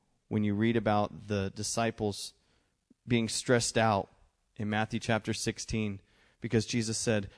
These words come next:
"Beware of the leaven of the Pharisees." And they were like, "We didn't bring bread. Do you have bread?"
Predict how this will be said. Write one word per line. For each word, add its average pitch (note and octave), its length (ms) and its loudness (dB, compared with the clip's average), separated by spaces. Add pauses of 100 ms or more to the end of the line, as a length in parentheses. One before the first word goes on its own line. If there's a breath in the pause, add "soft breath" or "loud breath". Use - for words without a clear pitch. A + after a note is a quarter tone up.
(100)
"Beware E3+ 320 4
of F3+ 120 0
the B2+ 80 2
leaven G#2 420 0
of F#2 80 -8
the F#2+ 80 -10
Pharisees." F#2+ 840 -6 (1300)
And A2+ 100 2
they A2 60 6
were G#2+ 140 4
like, F#2+ 260 0
"We - 80 -6
didn't - 320 -2
bring - 220 2
bread. - 440 -2 (680)
Do - 80 -12
you - 80 -10
have - 260 -16
bread?" - 140 -14